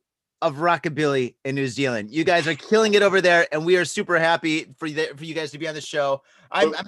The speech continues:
Speaker 1: I'm,
Speaker 2: we'll,
Speaker 1: I'm a fanboy right here, and I
Speaker 2: we
Speaker 1: say
Speaker 2: will
Speaker 1: that for
Speaker 2: see you
Speaker 1: every
Speaker 2: next
Speaker 1: man, but
Speaker 2: year, man. We'll definitely be over.
Speaker 1: Oh, yeah, yeah, yeah. You guys gotta play at my venue. My venue's fucking awesome. Now, I say it's my venue, but it's not my venue. I just throw events there. And, um, yeah, it's, like, a very,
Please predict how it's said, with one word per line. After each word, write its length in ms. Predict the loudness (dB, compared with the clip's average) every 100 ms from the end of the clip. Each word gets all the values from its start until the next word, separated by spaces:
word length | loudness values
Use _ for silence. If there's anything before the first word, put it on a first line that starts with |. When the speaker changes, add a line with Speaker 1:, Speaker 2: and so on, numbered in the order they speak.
| -8
Speaker 1:
I'm, 100 | -8
Speaker 2:
we'll, 140 | -8 -10
Speaker 1:
I'm 60 |
a 40 | -4
fanboy 540 | -2 -2 0 2 4
right 180 | 4 0
here, 380 | 2 2 4 2 -4 -6
and 100 | -2
I 40 | 0
Speaker 2:
we 60 |
Speaker 1:
say 40 | 0
Speaker 2:
will 60 |
Speaker 1:
that 160 | -2 2
for 80 | 2
Speaker 2:
see 60 |
you 60 | 2
Speaker 1:
every 120 | 2
Speaker 2:
next 140 | 2 0 -6
Speaker 1:
man, 60 | -4
but 100 | 0
Speaker 2:
year, 100 | 2
man. 220 | 2 0
We'll 140 | -2 -2
definitely 380 | -4 -4 -8 -2
be 100 | -2
over. 140 | -2 -6 -16 _ _ _ _ _ 0
Speaker 1:
Oh, 80 | 2
yeah, 240 | 4 2
yeah, 240 | 2 2 4
yeah. 140 | 2
You 140 | 0
guys 240 | -2 -2 0
gotta 160 | -2
play 220 | -2 0 0
at 60 |
my 140 | 0 0
venue. 260 | -2 -2
My 140 | -4 -4
venue's 300 | -4 -4 -4
fucking 280 | -4 -2
awesome. 300 | 0 0 -2
Now, 180 | 0 0
I 140 | 0 -4
say 160 | -4
it's 160 | -8 -6
my 160 | -4 -4
venue, 400 | -2 0 0 0
but 120 | -2
it's 140 | -4
not 180 | -2 -2
my 120 | -2
venue. 320 | -4 -4 -2 -4
I 60 |
just 180 | -6 -8
throw 120 | -4 -4
events 320 | -4 -8 -4
there. 320 | -2 -2 -2 _ -20 _ -14 -6
And, 340 | -4 -4 -2
um, 200 | -2 -2 _ _
yeah, 300 | 0 2 2
it's, 160 | 0 -4
like, 140 | -6
a 80 | -6
very, 460 | -4 -2 0 -2